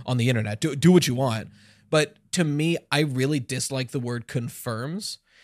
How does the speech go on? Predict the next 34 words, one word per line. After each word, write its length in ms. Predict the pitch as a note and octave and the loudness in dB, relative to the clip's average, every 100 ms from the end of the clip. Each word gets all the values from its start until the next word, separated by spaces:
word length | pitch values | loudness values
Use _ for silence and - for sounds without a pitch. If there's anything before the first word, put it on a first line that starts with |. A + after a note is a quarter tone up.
| _ | _
because 280 | - D3+ E3 | -4 0 2
I 60 | D3+ | 2
feel 280 | - D#3+ F3+ | 0 -2 0
like 200 | F#3 E3 | 0 0
we've 260 | D#3 C3 | -2 -2
used, 480 | A#2 A#2+ B2 C3+ - | -6 -4 -2 -4 -4
I 120 | C#3 | -2
feel 120 | C#3+ G#3 | 0 0
like 120 | G3 | 0
this 120 | F3+ | -2
community 460 | - D3 C3+ C#3 C3+ | -2 -2 -2 -4 -4
uses 380 | A#2 B2 C#3 | -4 -4 -6
confirms 840 | - B2+ A#2+ - A2 C#3+ G#3 - - _ _ _ _ _ - C#3+ - - | -6 -8 -6 -8 -8 -8 -10 -12 -14 _ _ _ _ _ -14 -12 -12 -6
to 160 | - F3 | 2 2
mean 280 | C#3+ C#3 B2+ | 2 0 0
suggest, 720 | - A#2 - A#2+ - - - _ _ - | -2 -4 -6 -8 -8 -10 -10 _ _ -2
right? 340 | C#3+ C3+ - | 0 0 -2
They'll 140 | D3+ | 0
see, 160 | D3+ F3+ | 2 2
like, 180 | F3 C#3+ | 2 0
one, 500 | C#3 C3+ C#3 C#3+ B2+ - B2 | -2 0 0 -2 -8 -14 -6
people 200 | E3+ F#3+ | -2 0
will 60 | |
see, 140 | F3+ F3+ | 2 2
like, 140 | D3+ | 0
one 240 | A#2+ C3 B2 | 0 -2 -2
detail 520 | A#2+ A2+ G#2+ F#2 - _ _ - | -6 -8 -10 -14 -20 _ _ -10
and 100 | C#3 | 0
be 60 | D3+ | 2
like, 160 | D3+ - | 2 4
"Oh, 140 | G#3 | 2
this 160 | D3 D3+ | 2 0
confirms 440 | - C3 B2+ A2+ | -2 -2 -2 -4
that." 260 | - G#2 - | -8 -10 -12